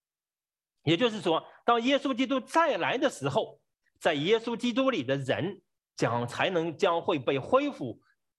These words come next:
起初的这些权柄、荣耀和责任，我们才会与基督一同来作王，直到在永恒中永永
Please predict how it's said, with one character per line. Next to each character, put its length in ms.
起 220
初 220
的 100
这 140
些 240
权 400
柄、 200
荣 320
耀 180
和 240
责 240
任， 160
我 100
们 140
才 140
会 180
与 160
基 240
督 300
一 180
同 280
来 260
作 240
王， 260
直 180
到 420
在 160
永 260
恒 240
中 260
永 360
永 300